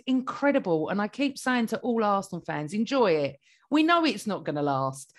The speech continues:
We know we're not gonna win the league. You can't beat Erling Haaland. He's such a beast. He's such a unit. He could win games on his own. If there was five in that team, he'd still win it. So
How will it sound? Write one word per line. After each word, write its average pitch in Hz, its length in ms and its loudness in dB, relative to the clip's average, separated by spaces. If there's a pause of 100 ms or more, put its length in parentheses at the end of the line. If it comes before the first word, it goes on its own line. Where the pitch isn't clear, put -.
(140)
We 320 140 4
know 330 220 4
we're 285 100 4
not 202 160 0
gonna 165 160 0
win 160 180 0
the 156 80 -2
league. 151 380 -2
You 311 80 -2
can't 330 420 -2 (100)
beat 233 380 0 (580)
Erling 240 360 4
Haaland. 196 680 -2
He's 226 160 -8
such 285 320 -6
a 285 60 -2
beast. 262 480 2
He's 226 180 -4
such - 240 -6
a 254 40 0
unit. 233 640 2 (500)
He 403 80 2
could 339 200 0
win 339 200 6
games 294 320 6
on 277 120 6
his 269 140 2
own. 285 300 0
If 165 100 -4
there 233 120 0
was 214 120 -4
five 277 320 2
in 175 120 -2
that 143 200 -6
team, 156 240 -4
he'd 147 140 -4
still 156 240 -4
win 151 160 0
it. 139 160 -8 (400)
So 262 300 2